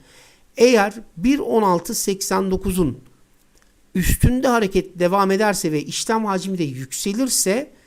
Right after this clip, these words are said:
pozisyon girişi yapabilirsiniz. Eğer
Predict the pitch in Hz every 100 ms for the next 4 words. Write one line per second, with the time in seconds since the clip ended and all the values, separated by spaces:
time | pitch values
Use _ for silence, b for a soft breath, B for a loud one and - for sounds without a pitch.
0 | b b b - 226 220 240 202 175 180
1 | 175 269 277 208 196 196 190 175 143 -
2 | 104 - - _ _ _ b b b b
3 | - 147 175